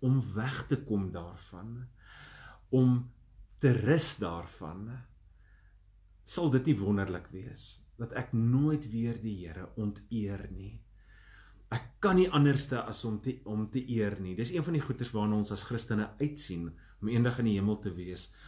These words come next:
om vry te wees van ons geneigtheid tot die kwaad en tot ons swakheid om te val voor versoekings, om te rus van hierdie dinge. Wanneer 'n mens glo in Jesus en gered word, dan gebeur daar iets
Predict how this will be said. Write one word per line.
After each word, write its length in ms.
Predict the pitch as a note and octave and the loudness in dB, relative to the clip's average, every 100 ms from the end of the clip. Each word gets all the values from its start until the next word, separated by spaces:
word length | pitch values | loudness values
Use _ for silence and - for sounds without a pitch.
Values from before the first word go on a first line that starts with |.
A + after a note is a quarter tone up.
| - | -8
om 100 | G2+ G2 - | -8 -8 -6
vry 220 | E3+ E3 | -4 -4
te 140 | E3 G#2+ | -2 -4
wees 240 | F#2 F2+ - | -4 -8 -4
van 120 | G2+ | -4
ons 120 | G2 | -4
geneigtheid 580 | G2+ F#2 F2+ - - G#2 | -6 -4 -4 -6 -6 -6
tot 140 | - G2+ | 0 2
die 80 | - | 2
kwaad 380 | - F#2+ E2 E2 - - - - - - | -2 -4 -6 -12 -18 -20 -20 -20 -8 -4
en 80 | G#2 | 0
tot 140 | B2 | 2
ons 160 | C3+ A2+ - | 2 2 0
swakheid 580 | - C#3+ C#3+ C#3 D2 - - - - - - | 2 2 2 -4 -10 -12 -20 -20 -20 -20 -8
om 80 | G2+ | -4
te 80 | G#2+ | -4
val 240 | - C3 A#2+ | 0 2 2
voor 240 | - A2+ | 2 0
versoekings, 840 | A2 G#2+ - - - F#2+ A2 B2+ - - - - - - - | 0 -4 -4 -4 -4 -8 -8 -8 -8 -12 -20 -20 -20 -20 -12
om 140 | - F#2+ | -10 -4
te 140 | G#2 F#2 | -2 0
rus 240 | G#2+ G#2+ - - - - - - | 0 0 -2 -6 -12 -20 -20 -4
van 160 | G2+ | -2
hierdie 240 | F2+ F#2+ F2 | 0 -2 -4
dinge. 300 | E2+ E2+ D#2+ - - - - | -4 -6 -10 -14 -18 -18 0
Wanneer 300 | C3+ A3+ B3+ | 4 6 6
'n 60 | E3+ | 4
mens 340 | A2+ B2 - | 4 4 0
glo 480 | - - F#3 E3 G2+ | -6 -4 2 2 2
in 320 | F2+ G2 A2+ | -2 -4 -4
Jesus 540 | G2+ B2+ C#3+ C#3+ - - | -2 -4 -2 -2 -4 -6
en 160 | A2+ | -6
gered 460 | G2+ A2 G2+ A2 - | -6 -6 -4 -6 -6
word, 360 | E2 D#2 D#2+ - - - - - - - - - - - - - - - | -6 -6 -6 -14 -20 -20 -20 -20 -20 -20 -20 -20 -20 -20 -18 -16 -16 -6
dan 160 | - B2 | 2 2
gebeur 540 | C#3 C#3+ A2 A2+ C#3+ | 4 2 4 2 4
daar 240 | C3 B2+ B2+ | 2 0 0
iets 220 | B2+ - | -2 -2